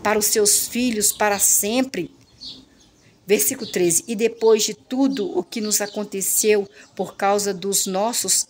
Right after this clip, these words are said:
atos maldosos e da nossa grande culpa, tu, ó nosso Deus, não agiste conosco conforme os nossos erros, e permitisse, e permitiste, o Senhor permitiu que nós,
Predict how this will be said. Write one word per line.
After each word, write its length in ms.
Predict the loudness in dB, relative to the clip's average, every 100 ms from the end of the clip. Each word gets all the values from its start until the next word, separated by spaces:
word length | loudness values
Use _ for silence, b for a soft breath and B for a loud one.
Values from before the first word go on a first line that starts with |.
| _ -14 -2
atos 560 | -2 -2 -4 -4 -2
maldosos 880 | 0 2 2 2 4 4 2 0 -2 B B
e 80 | -4
da 140 | 0 2
nossa 360 | 0 0 -2
grande 460 | -2 0 2 2 0
culpa, 580 | -4 -2 -2 -2 -4 -4 -14 _ _ _ -2
tu, 320 | 2 2 -2 -6
ó 140 | -4 -4
nosso 440 | -4 -2 0 -2
Deus, 600 | -2 -2 -2 0 -2 -2 -6 _ b b
não 220 | -4 -2 -2
agiste 600 | -4 -4 -2 -2 -2 -4
conosco 680 | -6 -6 -2 0 2 0 -4
conforme 760 | -8 -6 -2 0 0 -2 -8 B B
os 160 | -6 -4
nossos 440 | -2 -2 -2 -2
erros, 480 | -4 -6 -4 -2 -2 -4 -16 -18 B B
e 80 | -4
permitisse, 1080 | 0 0 0 -4 -2 0 2 2 0 -4 -10 -8
e 60 |
permitiste, 920 | -2 0 -2 -2 0 2 2 0 -4 -8 -4
o 60 | -2
Senhor 300 | 0 -2 -2
permitiu 760 | -2 -4 -4 -2 0 0 -2 B B B -4
que 100 | 0
nós, 640 | 2 2 2 2 0